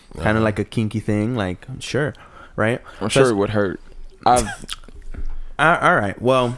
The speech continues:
Speaker 1: it was still fun. It was still fun. So she starts talking to me.
Speaker 3: <laughs>
Speaker 1: So, you know, she goes, "I gotta, I gotta go. I'm gonna do the carpet before I go to, um,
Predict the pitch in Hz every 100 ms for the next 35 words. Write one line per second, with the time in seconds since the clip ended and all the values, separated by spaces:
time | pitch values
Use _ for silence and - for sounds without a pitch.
0 | - 165 180 180 - 117 95 - 135 139
1 | 131 - 143 135 170 147 165 185 139 127
2 | 147 - 175 196 - - - - - -
3 | 151 135 123 - 127 - - 151 170 151
4 | 175 165 151 - 165 180 170 135 143 160
5 | 156 139 139 135 123 127 143 131 110 135
6 | 139 139 120 127 113 110 104 110 110 107
7 | 101 104 101 104 - - 110 101 98 90
8 | 78 67 55